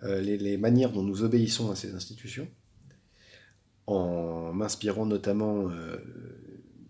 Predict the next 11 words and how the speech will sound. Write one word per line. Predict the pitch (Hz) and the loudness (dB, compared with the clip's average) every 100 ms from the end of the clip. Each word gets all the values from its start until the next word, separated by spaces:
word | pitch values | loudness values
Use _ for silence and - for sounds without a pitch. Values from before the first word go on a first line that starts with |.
| _ | _
des | 120 107 | -6 0
résultats | 101 101 107 110 113 | 2 2 0 0 0
de | |
l'étude | 101 90 98 | -2 -4 -4
ifop | 95 - 101 - | -4 -2 -4 -4
que | - | -8
je | 92 | -6
vous | 90 95 92 | -6 -6 -4
ai | |
mise | 92 101 90 | -4 -6 -6
à, | 92 | -8